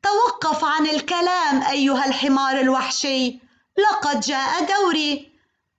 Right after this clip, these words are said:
مرحبًا يا أصدقائي، أنا الزرافة. برأيكم ماذا أحب أن آكل،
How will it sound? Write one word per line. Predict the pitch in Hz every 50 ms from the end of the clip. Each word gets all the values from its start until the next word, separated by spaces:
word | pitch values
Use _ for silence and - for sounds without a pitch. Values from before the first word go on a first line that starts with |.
| _ _ -
مرحبًا | 339 330 359 427 453 - - 403 403 339 320
يا | 294 294 302 294 285 285 269 277
أصدقائي، | - - - 302 285 294 285 285 277 277 269 269 269 269 269 277 269 269 - - - _ _ _ -
أنا | 285 269 254 240 240
الزرافة. | 247 247 - 339 349 370 392 415 415 415 370 392 359 320 285 226 - - - - - _ _ -
برأيكم | 214 277 269 254 247 269 349 554 453 359 381 370 - - 320 330 320 302 302 320 311 - - _ _ _
ماذا | 349 392 440 494 494 453 - 254 285 294 320 320 349 339
أحب | 285 - 302 269 226 247
أن | 349 359 392 403 403 370 - 403 415 415
آكل، | 392 415 370 320 277 247 220 190 196